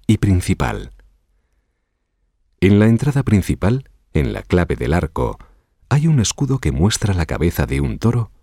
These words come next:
junto a instrumentos característicos de la fiesta. El interior del coso taurino está dividido en las siguientes zonas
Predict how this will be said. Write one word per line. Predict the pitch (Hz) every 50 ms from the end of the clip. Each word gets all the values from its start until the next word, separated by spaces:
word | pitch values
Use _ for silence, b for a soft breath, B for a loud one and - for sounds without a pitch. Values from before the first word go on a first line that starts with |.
| _ _
junto | - - 135 123 113 - 107 101
a | 101
instrumentos | 101 101 95 - - - 156 - 139 131 - 139 123 - -
característicos | - 98 78 76 - - - - 101 127 - - 120 - 120 107 -
de | 110
la | 101 101
fiesta. | - - 139 110 104 - - - 110 107 101 - - _ _ _ _ _ _ _ _ _ _ _ _ _ _ _ _ _ _ _ _ _ _ _ _ _ _ _ _ _ _ _ _ _ _ _ _ _ _ _ _ _
El | - 90 82 87
interior | 85 80 73 - 65 - 78 90 92 82
del | - 76 60 -
coso | - 92 90 - - 78
taurino | - - - 55 117 - 117 123 113 113 107 92 - _ _ _ _ _ _
está | 80 76 - - 120 120
dividido | 123 135 117 113 - 143 143 135 131 123
en | 113
las | 104 95 87
siguientes | - - 76 67 85 107 113 107 - 104 92 -
zonas | - 65 58 57 55 53 - - - - -